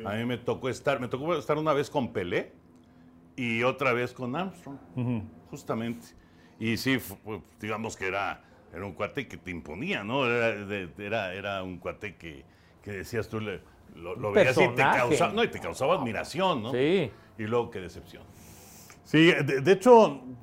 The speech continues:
Speaker 2: este, hay un, hay un documental que ganó el Oscar, Icarus, en donde se habla acerca de, de una persona que quiere ver,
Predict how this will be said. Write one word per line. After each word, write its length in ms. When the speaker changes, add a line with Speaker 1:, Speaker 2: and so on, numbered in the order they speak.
Speaker 2:
este, 640
hay 200
un, 280
hay 140
un 480
documental 420
que 260
ganó 260
el 100
Oscar, 260
Icarus, 600
en 180
donde 680
se 200
habla 180
acerca 340
de, 140
de 100
una 160
persona 340
que 120
quiere 220
ver, 340